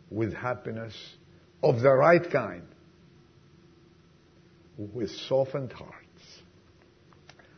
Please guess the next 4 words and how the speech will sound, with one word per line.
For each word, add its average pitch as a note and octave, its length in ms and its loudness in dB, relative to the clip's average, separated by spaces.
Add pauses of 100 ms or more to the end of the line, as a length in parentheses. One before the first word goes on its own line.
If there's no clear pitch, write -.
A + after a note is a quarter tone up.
(160)
and - 340 -14
prayerful A#2 640 0 (340)
praise. E2 460 -12 (1800)
And A#2 440 -4